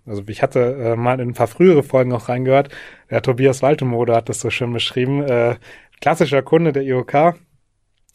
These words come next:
ist sozusagen der konservative ostwestfälische Kunde, hat früher seine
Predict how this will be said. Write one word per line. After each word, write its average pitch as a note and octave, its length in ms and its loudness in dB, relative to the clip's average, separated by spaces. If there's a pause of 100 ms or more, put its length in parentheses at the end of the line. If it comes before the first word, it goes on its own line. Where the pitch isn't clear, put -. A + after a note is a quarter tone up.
(160)
ist C#3+ 200 -4
sozusagen C3 640 -2
der A2+ 100 -8
konservative B2+ 1000 -4
ostwestfälische A#2 960 -10 (840)
Kunde, C3 440 0
hat A#2+ 140 -2
früher C3 360 0
seine A#2 360 -2